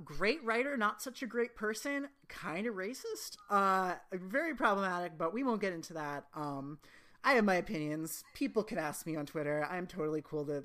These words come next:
to do that outside this episode. But anyways, so the Necronomicon was a grimoire or a magic book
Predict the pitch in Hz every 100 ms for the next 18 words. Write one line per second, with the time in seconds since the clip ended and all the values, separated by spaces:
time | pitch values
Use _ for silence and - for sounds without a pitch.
0 | - - 165 147 147 135 123 143 139 151
1 | 139 - 160 196 202 180 165 - - -
2 | - - 208 196 185 220 254 262 277 208
3 | 196 - 185 160 160 156 143 139 - -
4 | _ - 156 147 170 175 131 - - 156
5 | - - 160 151 156 156 160 147 - 147
6 | - - -